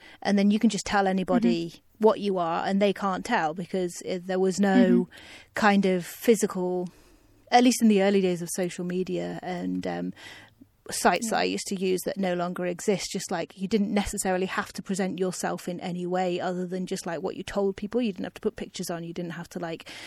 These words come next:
Speaker 1: say your gender
Speaker 2: Yeah.
Speaker 1: or anything. You just signed up and, and, and went from there, and you could just say,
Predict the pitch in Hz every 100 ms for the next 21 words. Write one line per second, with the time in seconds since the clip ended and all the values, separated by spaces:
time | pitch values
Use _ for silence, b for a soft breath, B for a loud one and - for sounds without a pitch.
0 | B B - 196 185 170 196 180 170 165
1 | 127 180 170 175 160 160 165 170 - 175
2 | 180 175 156 - 180 180 175 202 - 196
3 | 180 - 180 180 185 180 151 - - B
4 | B B 190 180 160 175 - 190 202 147